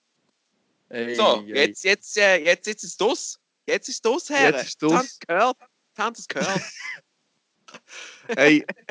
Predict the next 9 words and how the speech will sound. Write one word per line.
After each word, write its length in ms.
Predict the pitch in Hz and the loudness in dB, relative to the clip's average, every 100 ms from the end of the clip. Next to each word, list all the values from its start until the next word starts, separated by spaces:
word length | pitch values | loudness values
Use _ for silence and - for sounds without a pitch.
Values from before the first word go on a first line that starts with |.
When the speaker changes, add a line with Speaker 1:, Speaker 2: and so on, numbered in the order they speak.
| - | 4
Speaker 1:
einfach 320 | 165 175 - | 4 4 -4
mal, 420 | 147 147 151 151 - | -4 0 -2 -4 0
einfach 280 | 151 156 156 | 0 0 -6
mal 440 | 135 135 135 127 _ _ _ | -6 -4 -4 -8 _ _ _
Shoutout 600 | - 143 135 143 139 135 | -8 -2 0 2 0 0
an, 360 | 127 120 120 117 | -4 -6 -10 -8
an 380 | 123 117 113 113 - | -6 -6 -8 -10 -4
alle 180 | 135 | -4
Pfleger. 560 | 156 - 127 151 151 220 | -4 0 2 2 0 -2